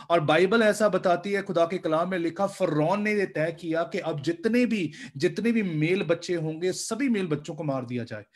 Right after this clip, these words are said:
क्योंकि अब क्या है कि अब हमें इनकी जितनी ताकत, इनकी स्ट्रेंथ जितनी बढ़ रही है, पर हमें इसको स्टॉप करना है, जरूरी है। बल्कि ये याद रखना इस बात को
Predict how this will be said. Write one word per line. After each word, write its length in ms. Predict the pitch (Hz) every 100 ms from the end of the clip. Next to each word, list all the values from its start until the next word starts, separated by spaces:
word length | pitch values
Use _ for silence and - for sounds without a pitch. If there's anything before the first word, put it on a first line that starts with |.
| - -
क्योंकि 200 | - 160
अब 260 | 196 180 190
क्या 180 | 214 180
है 80 | 190
कि 120 | 208
अब 200 | 165 170
हमें 320 | 147 170 196
इनकी 280 | 190 175 190
जितनी 300 | 147 151 208
ताकत, 440 | - 135 147 202 180
इनकी 240 | 160 190
स्ट्रेंथ 360 | 151 - 185 196
जितनी 320 | 170 156 185
बढ़ 240 | 131 147
रही 240 | 175 185 190
है, 180 | 196
पर 160 | 196 180
हमें 360 | 151 147 175 180
इसको 320 | 151 - 123
स्टॉप 340 | - 151 151
करना 260 | - 135 127
है, 120 | 110
जरूरी 340 | 120 131 127
है। 120 | 110 104 _ - - -
बल्कि 220 | 165 196 233
ये 160 | 233
याद 320 | 196 185 233
रखना 280 | 240 233 226
इस 80 | 214
बात 300 | 160 165 165
को 300 | - 202 214